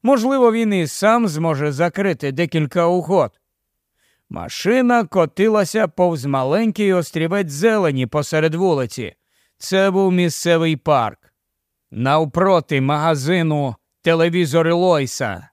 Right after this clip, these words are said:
продаж і сервіс-центр" не знайшлося жодного вільного місця.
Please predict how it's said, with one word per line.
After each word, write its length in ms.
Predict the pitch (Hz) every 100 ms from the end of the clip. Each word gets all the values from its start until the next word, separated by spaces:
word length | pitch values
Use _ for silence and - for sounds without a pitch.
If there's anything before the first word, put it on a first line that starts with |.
| _
продаж 640 | 160 185 151 139 120 - -
і 140 | 170
сервіс-центр" 1200 | 135 - 175 139 127 117 - 190 220 220 226 196 - _ _ _
не 240 | 202 262 247
знайшлося 880 | 185 214 190 - 196 226 202 208 208
жодного 640 | 127 165 208 185 190 180
вільного 560 | 147 170 175 170 160 170
місця. 680 | 156 151 123 - 117 85